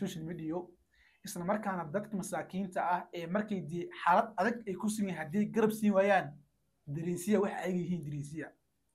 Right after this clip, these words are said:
Ha ogaadaan micnaha inaysan meesha talent ay ku heline, ee walaalahood micnaha waxay dee ay caawitaanka ay caawinayaan, isla markaana garab istaag ay garab istaagaan, haddii aysan garan waayaan inay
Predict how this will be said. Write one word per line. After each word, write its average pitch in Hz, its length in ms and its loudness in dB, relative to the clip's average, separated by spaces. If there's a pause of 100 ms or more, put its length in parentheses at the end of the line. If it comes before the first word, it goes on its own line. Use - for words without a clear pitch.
(420)
Ha - 160 0
ogaadaan 202 400 6
micnaha 190 240 -4
inaysan 202 340 0
meesha 208 220 2
talent 214 380 6
ay 190 180 -4
ku 277 120 6
heline, 226 360 6 (720)
ee 185 60 0
walaalahood 196 540 4 (120)
micnaha 196 280 2
waxay 208 320 -2
dee 160 320 -6 (100)
ay 175 120 -2 (220)
caawitaanka 180 560 2
ay 147 100 -6
caawinayaan, 202 420 4
isla 180 200 -6
markaana 190 260 2 (340)
garab 180 140 0
istaag 233 240 6 (100)
ay 180 60 0
garab 233 180 2
istaagaan, 208 380 6 (600)
haddii 156 180 0
aysan 208 240 4
garan 226 220 8
waayaan 214 280 6
inay 214 200 8